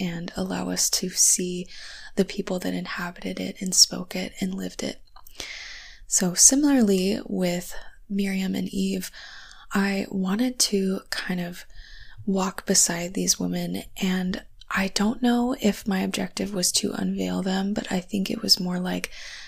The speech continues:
as a speaker and a listener, I was walking alongside them and kind of looking through that veil at their faces and allowing scripture to open itself up, and kind of this kaleidoscope of image and metaphor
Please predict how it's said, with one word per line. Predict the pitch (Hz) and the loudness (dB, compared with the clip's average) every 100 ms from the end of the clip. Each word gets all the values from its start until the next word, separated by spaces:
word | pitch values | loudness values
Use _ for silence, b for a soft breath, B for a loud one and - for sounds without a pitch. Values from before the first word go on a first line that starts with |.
| B - | B 0
as | 196 196 | 2 4
a | |
speaker | - - - 190 - 190 185 190 - | 8 8 8 2 0 0 0 0 0
and | 185 | 0
a | 190 | 2
listener, | 190 180 185 175 170 175 - - - - - - - - | 6 8 8 4 -2 -4 -8 -20 -20 -20 -20 -20 -18 0
I | 196 | 4
was | 190 190 | 8 8
walking | 202 185 185 202 | 8 4 0 0
alongside | 190 190 180 - 190 180 | 0 0 2 2 2 0
them | 190 185 180 B B B B - | 2 0 0 B B B B 2
and | 196 190 - | 2 4 0
kind | - 190 | 0 0
of | 190 | 0
looking | 190 196 185 | 0 0 -2
through | 185 - 208 202 | -2 4 8 8
that | 202 - - | 4 -2 -2
veil | 185 180 180 - | 0 2 0 -2
at | 185 180 | -2 0
their | 185 | -2
faces | - 190 185 - 190 180 - B B B - | -2 -2 0 0 0 0 -2 B B B -2
and | 196 190 190 | 2 2 2
allowing | 196 190 185 185 | 0 0 2 2
scripture | - - 180 - | 2 2 -2 -2
to | 180 - | -2 -2
open | - - 190 | -4 -4 -2
itself | 202 - 185 - | 0 0 0 -2
up, | - - B B B B - | -2 -4 B B B B -2
and | 202 190 190 196 - | 2 4 2 -2 -6
kind | - 208 196 | -8 -4 -2
of | |
this | 196 185 | 0 2
kaleidoscope | - 190 185 185 185 185 - 190 190 | 2 0 2 2 4 6 4 4 0
of | - 190 - | 2 0 2
image | 196 185 180 180 - | 2 2 2 0 0
and | 185 180 | 2 2
metaphor | 180 180 - 185 185 185 | 2 0 -2 0 2 0